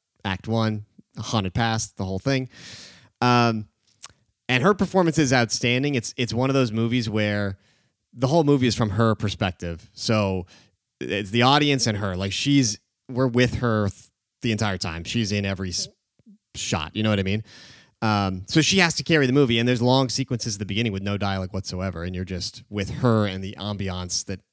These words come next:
Alex Garland creates. Um, and she does a great job just being connected to it. So she gets to the countryside, she meets the landlord, and he gives her the tour of the place, and he's p-, played by Rory Kinnear.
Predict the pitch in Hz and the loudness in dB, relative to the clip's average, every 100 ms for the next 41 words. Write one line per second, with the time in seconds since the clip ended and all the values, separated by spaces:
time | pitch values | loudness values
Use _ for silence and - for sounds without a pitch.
0 | - 104 95 - 101 90 85 - 92 85 | -6 -4 -4 -8 -6 -6 -8 -8 -6 -6
1 | - - _ _ _ _ _ 110 95 87 | -10 -14 _ _ _ _ _ -6 -4 -6
2 | 90 _ - 123 151 131 104 110 95 95 | -12 _ -4 -2 2 2 2 0 0 -2
3 | 87 - _ _ - 92 - 95 90 92 | -6 -10 _ _ -10 -10 -6 -6 -6 -8
4 | 87 82 - 85 - - 110 98 - - | -8 -12 -10 -12 -6 -2 0 -2 -8 -20
5 | - - - - _ _ _ - 165 - | -20 -20 -20 -20 _ _ _ 0 2 2
6 | 156 156 143 135 151 139 - 127 131 113 | 2 2 2 2 4 4 0 -2 -2 -2
7 | 123 127 131 131 127 127 120 _ _ _ | 0 2 4 4 4 2 0 _ _ _
8 | - 110 110 107 104 113 113 98 98 160 | -4 0 2 2 0 0 -2 -2 -4 2
9 | 160 151 - 147 139 131 - - _ _ | 2 2 2 2 2 0 -6 -10 _ _
10 | 113 107 95 120 - - _ _ 120 117 | -2 -2 -2 -4 -4 -14 _ _ 0 2
11 | 107 104 110 110 104 - 107 117 117 117 | 2 2 2 2 0 -4 -2 -2 -2 -6